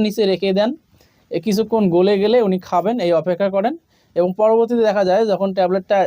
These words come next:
জিহ্বার নিচে রেখে দেন, ট্যাবলেটটা গলতে শুরু করে, তখন উনি সহ্য করতে পারেন না বা ধরে রাখতে পারেন না। অনেক সময় এই ট্যাবলেট গলার পরে যখন উনি গিলার চেষ্টা করেন, সেক্ষেত্রে কোনো কারণে উনি বমি করে দেন বা ট্যাবলেটটা অনেক সময় গিলে ফেলেন।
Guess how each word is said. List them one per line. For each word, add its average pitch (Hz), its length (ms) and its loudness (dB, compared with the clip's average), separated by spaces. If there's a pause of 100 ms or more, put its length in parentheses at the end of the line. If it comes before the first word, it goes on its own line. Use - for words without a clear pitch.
(140)
জিহ্বার 185 280 2
নিচে 196 220 0
রেখে 185 180 0
দেন, 175 200 0
ট্যাবলেটটা 170 340 0 (120)
গলতে 180 300 2
শুরু 220 180 0
করে, 202 140 2 (100)
তখন 202 160 0
উনি 196 200 0
সহ্য 180 240 -2
করতে 214 220 -2
পারেন 208 280 0
না 285 60 -2 (320)
বা 160 120 -2
ধরে 165 220 2
রাখতে 214 260 0
পারেন 214 280 0
না। 294 60 0 (520)
অনেক 196 260 0
সময় 233 200 2
এই 208 80 -2
ট্যাবলেট 196 280 0
গলার 185 280 2
পরে 196 180 0
যখন 190 200 -2
উনি 190 180 -2
গিলার 196 260 2
চেষ্টা 226 280 -2
করেন, 170 260 0
সেক্ষেত্রে 220 480 -2 (600)
কোনো 226 260 0
কারণে 220 320 2
উনি 202 160 0 (100)
বমি 180 220 0
করে 220 180 2
দেন 277 160 0 (440)
বা 175 220 2
ট্যাবলেটটা 208 400 0
অনেক 208 140 0
সময় 208 220 0 (100)
গিলে 214 200 2 (180)
ফেলেন। 196 240 0